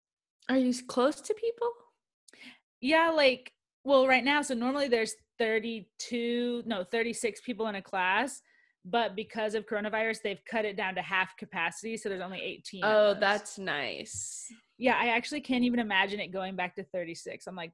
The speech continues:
Speaker 2: "Damn, one day these are all gonna be full." So right now you, there's an empty tread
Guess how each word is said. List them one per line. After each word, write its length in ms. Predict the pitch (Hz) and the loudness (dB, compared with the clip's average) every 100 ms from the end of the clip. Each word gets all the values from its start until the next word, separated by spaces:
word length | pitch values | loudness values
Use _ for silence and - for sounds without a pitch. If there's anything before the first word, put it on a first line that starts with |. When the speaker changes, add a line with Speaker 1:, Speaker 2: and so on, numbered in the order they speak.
| - | -8
Speaker 2:
"Damn, 260 | 170 165 170 | -6 -6 -6
one 200 | 185 190 | -8 -2
day 200 | 185 180 | -2 -2
these 220 | 180 170 | -6 -6
are 140 | 180 | -6
all 200 | 170 170 | -4 -4
gonna 200 | 165 175 | -6 -10
be 580 | 156 160 156 156 147 - _ _ | -10 -10 -8 -10 -12 -16 _ _
full." 340 | - 170 139 170 | -10 -8 -6 -8
So 280 | - 226 214 | -4 -2 0
right 220 | 214 202 | 0 0
now 180 | 214 226 | -2 -2
you, 420 | 220 214 208 196 | -4 -6 -6 -4
there's 180 | 226 220 | -2 0
an 100 | 233 | -2
empty 300 | - 247 254 | -2 -2 -2
tread 540 | 202 - 214 202 190 | -6 -2 0 0 -4